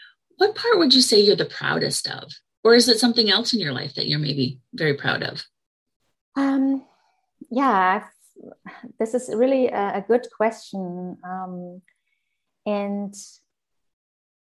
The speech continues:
Speaker 2: I, I've been around the block, so there's a lot of things <laughs> I, I can,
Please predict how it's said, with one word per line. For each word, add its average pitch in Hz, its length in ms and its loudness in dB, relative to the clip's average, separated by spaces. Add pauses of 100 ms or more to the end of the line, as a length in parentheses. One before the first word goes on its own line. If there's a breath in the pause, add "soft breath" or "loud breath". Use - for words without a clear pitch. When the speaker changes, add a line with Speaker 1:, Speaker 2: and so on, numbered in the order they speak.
(100)
Speaker 2:
I, 208 500 -4
I've 269 260 0
been 311 140 0
around 247 340 2
the 240 60 0
block, 196 420 2
so 190 240 -4
there's 180 340 -2
a 185 60 -4
lot 190 240 -2
of 220 140 -6
things 240 460 0
<laughs> - 40 -2
I, 247 680 6
I 233 200 2
can, 226 380 0